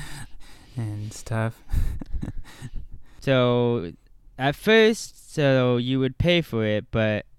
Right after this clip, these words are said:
Speaker 2: and then we thought, like, okay, what if you could, like, become an ambassador for them, and then instead of having to pay them, since you were, like, on Am-, Instagram and you become sponsored,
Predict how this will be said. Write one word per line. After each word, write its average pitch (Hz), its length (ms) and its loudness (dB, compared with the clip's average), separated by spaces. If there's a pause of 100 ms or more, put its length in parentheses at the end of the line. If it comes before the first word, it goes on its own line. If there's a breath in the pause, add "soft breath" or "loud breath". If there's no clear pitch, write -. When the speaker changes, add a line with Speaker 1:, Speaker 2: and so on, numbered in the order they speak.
(260)
Speaker 2:
and 135 180 -4
then 156 160 0
we 139 100 0
thought, 123 320 2
like, 117 240 -2
okay, 117 380 -2
what 139 160 0
if 180 240 -4
you 156 80 -4
could, 139 220 -2
like, 113 420 -2 (680 soft breath)
become 131 320 -2
an 120 80 0
ambassador 95 800 -4
for 90 200 -6
them, 87 360 -4
and 98 160 -8
then 101 400 -2 (640 soft breath)
instead 135 380 0
of 131 100 2
having 131 240 0
to 107 100 -2
pay 143 400 2
them, 104 680 -4
since 110 440 -6
you 117 200 2
were, 101 580 0 (160)
like, 104 240 -4
on 95 480 -6
Am-, 117 300 0
Instagram 113 800 -4
and 101 80 -6
you 98 60 -6
become 98 480 -6 (100)
sponsored, 107 800 -2